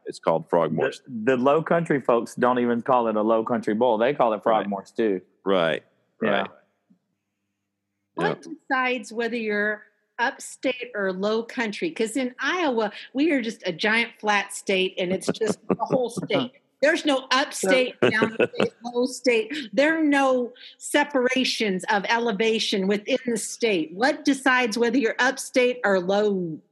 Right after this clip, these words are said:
Speaker 3: whatever?
Speaker 2: That's a great question. Why don't you answer that, Todd, and then I'll correct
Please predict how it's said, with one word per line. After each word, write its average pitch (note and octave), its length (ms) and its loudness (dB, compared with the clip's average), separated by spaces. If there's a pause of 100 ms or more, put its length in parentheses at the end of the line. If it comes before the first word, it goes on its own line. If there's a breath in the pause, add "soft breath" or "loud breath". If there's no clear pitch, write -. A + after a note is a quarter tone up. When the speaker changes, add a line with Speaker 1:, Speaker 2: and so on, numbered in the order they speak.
(420)
Speaker 3:
whatever? G3+ 640 0
Speaker 2:
That's G#3+ 200 2
a G#3 40 4
great F3+ 240 2
question. E3+ 300 2
Why D#3+ 100 6
don't F#3+ 180 0
you F#3 120 4
answer E3+ 220 0
that, C3+ 200 0
Todd, B2 260 4
and B2+ 160 -2
then D#3 140 2
I'll C#3+ 200 4
correct C#3 360 2